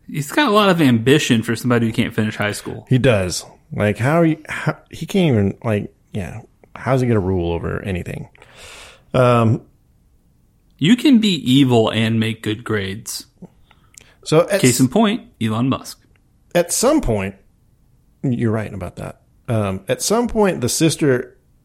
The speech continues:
Speaker 2: gets the crystal or the necklace.
Speaker 1: Yes.
Speaker 2: She steals it, something, and then she go, she, uh, talks back to her teacher. She makes her teacher leave the
Speaker 1: Yeah.
Speaker 2: classroom.
Speaker 1: School. She cancels school.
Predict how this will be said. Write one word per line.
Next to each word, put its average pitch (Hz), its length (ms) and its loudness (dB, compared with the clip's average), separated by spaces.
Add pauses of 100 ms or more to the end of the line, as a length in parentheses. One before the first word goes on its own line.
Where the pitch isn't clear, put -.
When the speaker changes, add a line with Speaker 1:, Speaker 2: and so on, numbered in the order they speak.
(120)
Speaker 2:
gets 127 300 -4
the 123 100 -4
crystal - 600 -8 (640)
or 104 140 0
the 92 240 -4 (140)
necklace. 98 640 -4 (920)
Speaker 1:
Yes. - 640 -8
Speaker 2:
She - 120 -10
steals 117 360 0
it, 113 220 -4 (280)
something, 107 460 0 (440)
and 117 140 0
then 113 100 2
she 151 240 0
go, 151 380 4
she, 190 440 0
uh, 120 300 2
talks 180 280 -2
back 214 200 -2
to - 100 -2
her 98 40 0
teacher. 101 500 -6 (380)
She - 120 -6
makes 131 200 0
her 175 80 0
teacher 165 600 -2
leave 101 560 -4 (1000)
the 104 120 -4
Speaker 1:
Yeah. 117 80 -4
Speaker 2:
classroom. 90 540 -4 (120)
Speaker 1:
School. - 400 0
She 120 160 -2
cancels 127 420 -2
school. 107 380 -2